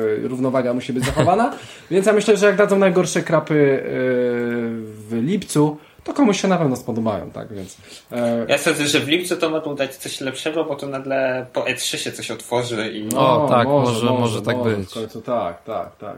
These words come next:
Speaker 1: No, słuchajcie, w dalszym ciągu, poza,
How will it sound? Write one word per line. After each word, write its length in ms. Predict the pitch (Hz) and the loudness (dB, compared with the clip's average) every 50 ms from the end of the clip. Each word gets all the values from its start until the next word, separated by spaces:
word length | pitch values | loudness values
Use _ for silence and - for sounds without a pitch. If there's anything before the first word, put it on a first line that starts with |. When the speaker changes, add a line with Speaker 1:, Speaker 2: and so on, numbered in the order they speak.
| - 147 | -12 -8
Speaker 1:
No, 240 | 175 208 208 - - - - | -6 -6 -6 -6 -10 -16 -4
słuchajcie, 340 | - 226 202 151 139 - - - - _ _ _ _ - | 2 4 4 4 4 0 -6 -16 -20 _ _ _ _ 2
w 20 | |
dalszym 300 | 147 190 208 - 254 214 | 2 2 4 4 2 2
ciągu, 540 | - 196 170 143 143 151 165 196 220 - - _ _ _ _ _ | 2 2 2 4 4 2 2 2 -2 -4 -10 _ _ _ _ _
poza, 520 | - 175 165 165 180 165 160 156 147 151 | -2 -2 0 2 4 4 4 4 2 0